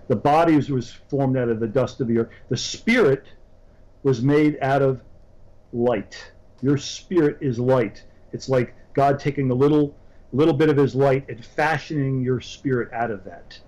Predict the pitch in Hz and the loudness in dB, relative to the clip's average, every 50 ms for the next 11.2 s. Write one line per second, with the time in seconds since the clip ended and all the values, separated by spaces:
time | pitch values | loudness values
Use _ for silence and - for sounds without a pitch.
0 | - - - - - - 131 139 160 180 190 190 156 160 175 196 202 196 175 139 | -20 -20 -20 -20 -12 -4 0 2 2 4 4 4 4 2 2 2 2 0 0 -2
1 | 131 - - 123 110 101 107 135 131 143 139 147 147 147 147 147 147 - - - | -6 -8 -12 -12 -12 -10 -10 -8 -6 -4 -2 0 0 0 0 -2 -4 -12 -20 -20
2 | - - - - - - - - - - 147 151 160 165 160 151 - 151 139 - | -20 -20 -20 -20 -20 -20 -20 -20 -12 -4 -2 0 0 0 -2 -2 -4 -6 -6 -4
3 | 147 147 143 139 - - - 185 190 175 147 131 123 117 117 117 - - - - | -4 -4 -4 -4 -8 -10 -6 -4 0 2 2 2 2 0 -2 -6 -12 -20 -20 -20
4 | - - - 113 135 131 135 139 135 - - 151 135 - - 151 143 139 147 139 | -20 -16 -8 -2 0 0 0 0 -2 -4 -6 -6 -6 -6 -6 -6 -4 -2 -2 -2
5 | 135 135 - 135 123 - - - 151 143 143 139 131 131 135 - - - 135 123 | -2 -2 -2 -4 -4 -4 -6 -2 0 2 4 4 4 2 0 -4 -8 -8 -6 -4
6 | 120 117 117 117 - - - - 120 123 123 120 120 117 123 131 127 120 - - | -4 -4 -4 -8 -12 -20 -16 -8 -4 -2 0 0 0 0 0 -2 -4 -4 -12 -20
7 | - - - - - - - 113 117 127 147 175 190 185 180 180 - - - - | -20 -20 -20 -20 -20 -18 -8 -6 -2 0 2 2 2 0 0 -2 -6 -8 -20 -20
8 | - - - - - - - - - - - - - - - - - 120 139 156 | -20 -20 -20 -20 -20 -20 -20 -20 -20 -20 -20 -20 -20 -20 -20 -16 -4 0 2 4
9 | 165 160 135 165 160 160 170 175 165 - - 101 - - - - 127 123 151 147 | 4 4 4 4 4 4 4 2 2 0 -4 -10 -10 -10 -10 -8 -8 -6 -6 -6
10 | - - 156 143 143 131 147 147 147 135 - 139 117 131 139 139 135 131 - - | -6 -4 -4 -4 -4 -4 -2 -2 -2 -2 -2 -6 -2 0 2 2 2 0 -2 -2
11 | 135 131 131 123 | 0 0 0 -2